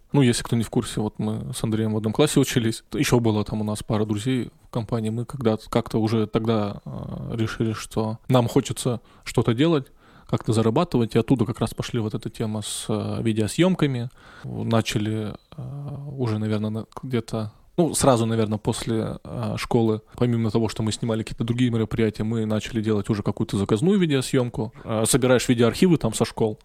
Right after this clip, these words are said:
и делаешь им выпускной фильм. Выпускной фильм, какой-нибудь ролик, классный такой, какой-то, ну, такой интересный, более современный. То есть это, наверное, не новое было, это предложение на рынке,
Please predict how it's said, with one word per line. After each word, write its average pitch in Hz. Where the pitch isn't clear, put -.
и 113
делаешь 123
им 117
выпускной 110
фильм. 123
Выпускной 113
фильм, 202
какой-нибудь 117
ролик, 180
классный 165
такой, 117
какой-то, -
ну, 208
такой 135
интересный, 139
более 120
современный. 131
То -
есть 117
это, 143
наверное, 143
не 139
новое 202
было, 120
это -
предложение 123
на 127
рынке, 123